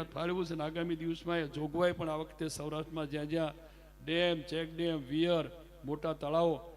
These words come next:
અને આ સૌની યોજના જ્યાં ક્યાંક ખૂટતું કામ, એ બધી જ યોજનાઓનો સમાવેશ આગામી બજેટમાં પણ આપણે આ વખતે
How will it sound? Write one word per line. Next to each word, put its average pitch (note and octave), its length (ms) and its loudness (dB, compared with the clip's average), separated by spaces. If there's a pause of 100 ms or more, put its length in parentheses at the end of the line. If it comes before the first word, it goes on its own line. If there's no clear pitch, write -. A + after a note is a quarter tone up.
(300)
અને D3+ 200 -2
આ D#3+ 80 0
સૌની F3+ 500 2
યોજના E3+ 280 -2
જ્યાં D#3+ 200 0
ક્યાંક D#3 240 -4 (160)
ખૂટતું F3+ 420 -2
કામ, D#3 280 2 (160)
એ D3 40 -8
બધી D3+ 320 -2
જ D#3 100 -8
યોજનાઓનો E3 500 0
સમાવેશ D3 440 -6
આગામી D3+ 300 -4
બજેટમાં D3+ 500 -6
પણ D#3 140 -6
આપણે C#3+ 240 -6
આ C#3+ 40 -8
વખતે D#3 420 -6